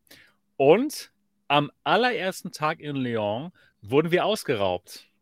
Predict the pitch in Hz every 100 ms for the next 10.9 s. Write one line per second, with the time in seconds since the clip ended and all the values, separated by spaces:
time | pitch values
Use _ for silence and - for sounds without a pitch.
0 | _ - 120 - - - - 123 135 135
1 | 135 - 180 226 185 165 - 92 - 135
2 | - 151 - 143 185 151 139 - 95 -
3 | - - - - - 135 147 175 190 180
4 | - 143 139 117 117 131 170 226 240 _
5 | _ _ _ _ _ - - 143 135 131
6 | 131 131 123 - _ 135 - - 120 233
7 | - - - - 139 - 131 - 123 117
8 | 143 233 165 147 151 156 139 127 - -
9 | 104 131 208 226 _ - _ _ - -
10 | 117 135 131 135 165 180 196 202